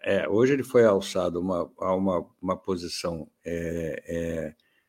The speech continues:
talvez até politicamente mais significativa,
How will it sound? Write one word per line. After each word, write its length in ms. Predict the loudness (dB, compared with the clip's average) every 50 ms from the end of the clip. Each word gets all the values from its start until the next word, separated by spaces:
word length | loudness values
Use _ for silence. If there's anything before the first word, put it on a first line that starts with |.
| _ _ _ _ _ _
talvez 520 | 6 6 6 8 8 8 8 8 6 6 2
até 340 | 0 2 4 4 6 6
politicamente 720 | 4 2 2 2 2 2 2 2 0 2 2 2 0 0 0
mais 240 | 2 2 2 2 2
significativa, 1200 | 0 0 0 0 0 -2 -4 -2 -2 -2 -2 -2 0 2 4 6 6 4 4 2 -2 -4 -4